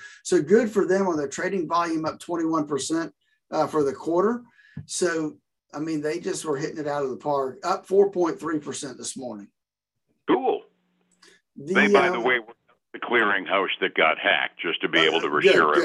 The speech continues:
Speaker 2: everybody.
Speaker 1: I'm, I'm glad. I'm glad. So let's look at a big, big, big, big loser today, Dave.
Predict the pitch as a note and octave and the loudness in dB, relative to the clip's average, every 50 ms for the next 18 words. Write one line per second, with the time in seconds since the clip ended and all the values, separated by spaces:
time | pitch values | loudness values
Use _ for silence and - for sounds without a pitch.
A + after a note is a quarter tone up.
0 | D3 C3 B2+ B2 - - - D3+ D#3 D3+ D3 D3 D3 C#3+ C#3 D3+ D3+ C#3 B2 A#2 | 2 0 -2 -4 -6 -6 -6 -6 -6 -6 -6 -6 -6 -4 -2 0 0 0 0 -4
1 | A2+ C3 C#3+ C#3+ C3 C#3+ C3+ A#2+ G#2+ - - _ - - - - - - _ - | -4 -6 -8 -4 -2 -2 -2 -2 -4 -8 -14 _ -20 -20 -20 -20 -20 -20 _ -2
2 | - A#3 A#3 A3 A3 A3 G#3 G#3 G3 G#3+ A#3+ A#3 - D4 - D4 A#3+ G3 - A3 | 2 4 6 8 10 10 10 10 10 8 6 4 2 2 4 4 4 6 8 8
3 | A#3+ A#3+ G3+ D#3+ C#3+ D#3+ F#3 F#3+ F#3+ D#3+ D3 - _ F#3 G3+ B3 C4+ A3+ D#3 D3 | 6 6 4 0 0 2 2 2 2 0 -4 -4 _ 4 6 6 4 0 -6 -6
4 | D#3+ D3+ C#3 C3+ C#3+ D3 D#3+ G3 A3 G3+ C#3 B2 A2 C3 C3+ A#2+ A#2+ A#2 A#2 A2 | -4 -4 -4 -2 0 4 4 4 4 4 0 -4 -6 -6 -6 -6 -6 -6 -6 -4
5 | C3+ C#3 F3 G3 G3 - | -4 -4 -4 -4 -8 -12